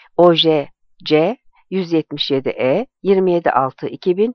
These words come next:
sayfa kırk iki, göz önünde tutarak Avrupa Parlamentosu'nun görüşünü, görüş on iki Ekim iki binde açıklanmıştır. Resmi gazetede henüz yayımlanmamıştır. Göz önünde tutarak Avrupa Ekonomik ve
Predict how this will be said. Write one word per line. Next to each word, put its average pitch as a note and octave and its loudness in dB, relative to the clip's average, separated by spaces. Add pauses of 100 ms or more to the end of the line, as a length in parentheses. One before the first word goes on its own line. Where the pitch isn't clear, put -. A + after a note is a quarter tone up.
sayfa F3 -2
kırk - -12
iki, G#3 -6 (580)
göz A3+ 4
önünde C3 -2
tutarak C3+ -6 (440)
Avrupa B3+ 6
Parlamentosu'nun G3+ 2
görüşünü, A#2+ -6 (460)
görüş F3 2
on G3 0
iki E3+ -4
Ekim F#3+ -4
iki - -8
binde D3 -2
açıklanmıştır. A#2 -6 (260)
Resmi F#3+ -2
gazetede C3 -4
henüz F3+ -6
yayımlanmamıştır. D#3 -4 (340)
Göz D#3+ 0
önünde B2 -4
tutarak G#2+ -8 (600)
Avrupa A#3 6
Ekonomik A3+ 0
ve G3 2